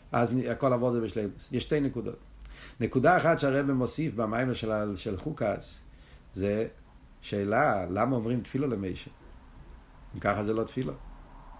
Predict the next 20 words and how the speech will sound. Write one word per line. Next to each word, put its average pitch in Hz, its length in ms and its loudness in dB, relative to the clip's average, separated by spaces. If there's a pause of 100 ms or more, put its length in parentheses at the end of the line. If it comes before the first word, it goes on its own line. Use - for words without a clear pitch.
(560)
מכיוון 160 400 4
שמשה 107 560 0
הוא 127 140 4
דס 104 280 0
עליון, 98 540 -2 (720)
אצל 147 180 4
משה 143 380 4
מאיר 143 880 4 (440)
הדיו 104 340 4
האמיתי 117 380 2
של 113 160 0
עצמוס 131 400 -2
עיר 143 120 2
אין 135 100 2
סוף. 113 520 -2 (240)
משה 110 280 2
רבינו 104 280 2
עשיר, 107 640 0
עשיר 117 280 0
בעצם, 107 720 -2